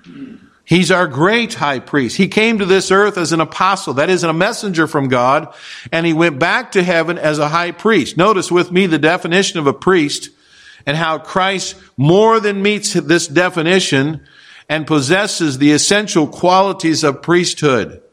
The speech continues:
I want you to notice two aspects in particular as our high priest. Number one, he's sympathetic toward men. In verse one through three,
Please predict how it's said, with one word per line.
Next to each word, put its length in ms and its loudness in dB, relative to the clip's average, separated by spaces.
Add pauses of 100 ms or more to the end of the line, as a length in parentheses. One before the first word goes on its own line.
(500)
I 140 -4
want 260 -2
you 80 4
to 160 2 (240)
notice 380 2
two 480 0
aspects 800 -2
in 520 2 (200)
particular 840 0 (300)
as 160 0
our 160 2
high 260 -2
priest. 400 -4
Number 160 0
one, 440 0 (920)
he's 280 2
sympathetic 760 -2 (840)
toward 260 2
men. 400 -2 (1160)
In 140 0
verse 280 0
one 280 0
through 200 2
three, 520 -2